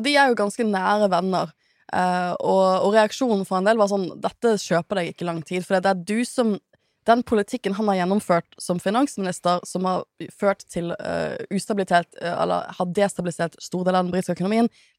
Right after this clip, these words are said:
det var din politikk. Det var det du stilte til som konservativ leder. Så du kan ikke bare sånn pushe han under bussen og bare sånn, «Dette har ingenting med meg å gjøre.»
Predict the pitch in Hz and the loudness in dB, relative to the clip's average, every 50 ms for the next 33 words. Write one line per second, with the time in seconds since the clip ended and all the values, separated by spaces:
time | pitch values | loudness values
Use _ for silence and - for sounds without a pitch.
0 | - 196 240 294 254 208 - 185 190 185 180 - - 269 285 - - 349 - - | 0 0 2 2 0 0 -2 -4 -4 -6 -6 -2 -2 -2 0 0 0 -2 -2 -4
1 | - - _ - - - - 233 233 202 220 214 214 233 - - - - 214 202 | -10 -20 _ -20 -10 -2 0 2 2 4 4 4 2 2 -2 -2 -4 -4 -4 -4
2 | - - 247 - 196 185 - - - 208 208 196 185 - - - 208 190 - 220 | -4 -8 -8 -8 -8 -8 -8 -4 -2 0 0 0 0 -2 -4 -4 -4 -2 0 4
3 | 208 196 196 - 208 185 190 - 220 208 202 214 262 302 254 254 202 - - _ | 4 4 4 2 0 -6 -6 -8 -6 -2 2 4 4 6 6 4 4 2 -2 _
4 | _ _ _ _ _ - - 247 240 - - 294 247 202 196 208 190 170 180 190 | _ _ _ _ _ -6 -6 -6 -4 0 0 2 2 2 2 0 0 4 4 4
5 | 220 269 269 269 247 240 - - - 226 - - - - 247 - 254 240 220 196 | 4 4 4 2 0 0 -2 -4 -6 -4 -4 -2 -2 0 0 2 2 2 2 0
6 | - 208 202 180 175 180 226 - - - 202 175 170 170 175 185 190 185 190 - | 0 0 0 0 0 0 -2 -2 -4 -4 -4 -2 0 0 0 0 0 -2 0 0
7 | 226 196 190 196 202 208 - 208 208 190 196 196 190 175 160 160 175 240 | 0 0 0 -2 -4 -4 -4 -4 -2 0 0 2 2 2 0 0 0 0